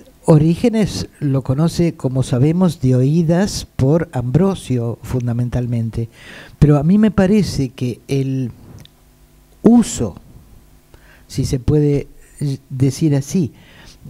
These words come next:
eh, que él hace, sobre todo de las tríadas origenianas, em, es distinto. Es distinto. Está en una,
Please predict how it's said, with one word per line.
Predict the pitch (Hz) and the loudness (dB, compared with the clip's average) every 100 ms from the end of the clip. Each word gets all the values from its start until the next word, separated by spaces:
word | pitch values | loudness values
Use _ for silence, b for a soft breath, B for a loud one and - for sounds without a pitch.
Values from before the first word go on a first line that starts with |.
| - | -6
eh, | 139 135 127 127 120 131 | -4 -2 -2 -2 -6 -8
que | - 151 165 | -2 0 0
él | 170 | 0
hace, | 185 185 - 135 117 123 123 - - | 0 0 -2 -4 -4 -6 -18 -20 -14
sobre | - 156 151 160 | -2 2 2 0
todo | 160 220 202 | 0 2 2
de | 165 | 0
las | 143 139 - | -2 -2 -4
tríadas | - 208 165 127 113 104 95 - - - B B B B | -4 0 0 -2 -4 -6 -8 -12 -14 -20 B B B B
origenianas, | 127 127 123 139 170 170 135 127 160 190 - - - B B B B B B - _ - | -4 -2 -2 -2 0 0 0 0 -2 -4 -8 -18 -20 B B B B B B -20 _ -2
em, | 160 147 143 143 139 143 139 139 139 139 139 127 - _ _ _ _ _ _ _ _ _ _ - | 0 0 0 -2 -2 -4 -2 -2 -2 -4 -4 -6 -12 _ _ _ _ _ _ _ _ _ _ -2
es | 151 135 | 0 0
distinto. | 143 - 85 82 - - B B B B B B B B _ _ _ - | -4 -6 -10 -8 -10 -10 B B B B B B B B _ _ _ -8
Es | 131 | -6
distinto. | 127 - 117 - B B B | -4 -6 -8 -8 B B B
Está | 151 139 - 190 202 | -4 -2 0 0 2
en | 196 185 | 0 2
una, | 180 185 175 160 151 143 | 0 2 2 2 0 -2